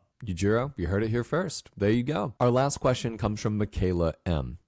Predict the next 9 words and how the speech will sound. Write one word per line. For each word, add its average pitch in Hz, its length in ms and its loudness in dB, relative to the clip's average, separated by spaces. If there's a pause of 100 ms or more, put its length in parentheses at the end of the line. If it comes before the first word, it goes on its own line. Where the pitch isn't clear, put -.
(180)
Michaela 180 360 0
says, 131 440 2
"I'm 104 200 -2
very 107 520 0
interested 95 640 0
in 87 140 2
building 76 300 2
wealth. 104 400 4
However, 104 520 0